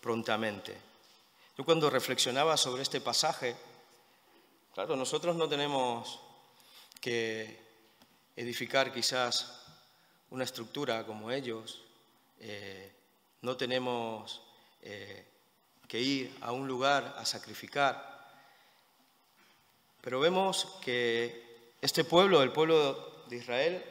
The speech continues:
no solamente vio cómo, cómo Dios reafirmaba lo que había decretado, había profetizado a través de Zacarías que su casa iba a ser reedificada y lo cumplió,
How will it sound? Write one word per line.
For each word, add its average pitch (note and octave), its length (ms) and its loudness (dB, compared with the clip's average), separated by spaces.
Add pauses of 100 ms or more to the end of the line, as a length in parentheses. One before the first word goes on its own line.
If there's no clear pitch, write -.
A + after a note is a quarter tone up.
(120)
no C#3+ 100 -8
solamente D#3+ 540 0
vio C#3+ 180 -4
cómo, B2+ 580 -4 (1120)
cómo D3+ 260 2
Dios D3+ 600 2
reafirmaba C#3 580 2
lo C#3 160 2
que B2 60 -2
había C#3+ 280 2
decretado, C3+ 720 -2 (920)
había D3 340 0
profetizado D#3 720 0
a D3 80 0
través B2+ 380 -2
de B2 140 -4
Zacarías D#3 640 0
que - 180 -10
su - 300 -2
casa - 460 0 (100)
iba D#3 240 -6
a D3 40 0
ser E3 340 -2 (680)
reedificada A#2+ 1400 -4
y A#2+ 80 -14
lo A#2 160 -4
cumplió, C#3+ 580 -6